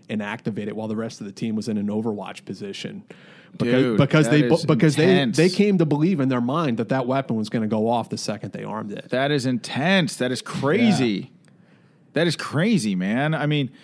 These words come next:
Speaker 2: th-, that, that is, to me, that's the nightmare scenario.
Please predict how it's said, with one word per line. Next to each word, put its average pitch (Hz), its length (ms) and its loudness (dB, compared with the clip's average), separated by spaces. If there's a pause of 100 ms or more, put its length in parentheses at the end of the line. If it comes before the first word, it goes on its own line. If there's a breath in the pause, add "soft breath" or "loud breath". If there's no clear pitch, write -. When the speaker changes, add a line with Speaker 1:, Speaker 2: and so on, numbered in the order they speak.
(640 loud breath)
Speaker 2:
th-, 131 340 -8
that, 139 240 -2
that 143 420 0
is, 143 640 2 (140)
to 170 80 4
me, 190 200 4
that's 135 220 2
the 127 60 -2
nightmare 107 360 -2
scenario. 92 640 -6